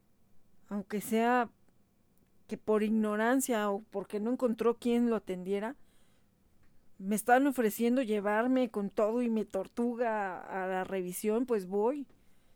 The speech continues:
Estoy al tanto, estoy preguntando cómo va, qué está haciendo, cómo, qué más puedo hacer para también ayudar. No, no.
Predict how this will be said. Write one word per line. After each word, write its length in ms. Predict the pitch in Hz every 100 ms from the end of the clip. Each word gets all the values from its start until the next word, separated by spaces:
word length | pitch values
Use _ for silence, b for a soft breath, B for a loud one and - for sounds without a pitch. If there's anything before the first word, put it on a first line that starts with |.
| b b b _ _ _ _ _ - _ _ _
Estoy 320 | 196 - 233
al 160 | 240 240
tanto, 400 | - 202 226 226
estoy 220 | 208 214
preguntando 640 | 202 240 220 196 202 214 226
cómo 320 | 226 220 202
va, 240 | 185 196
qué 160 | 233 226
está 220 | 220 -
haciendo, 500 | 220 233 226 240 233
cómo, 180 | - 220 - - -
qué 140 | 240
más 260 | 254 254 -
puedo 340 | 233 240 240
hacer 260 | 226 208 220
para 480 | 240 220 185 175 - b b b
también 400 | - 196 202 220
ayudar. 500 | 254 208 190 190 214 277 _ -
No, 280 | 226 254 349 _ - - - _ _ _ _ _ -
no. 320 | 202 208 262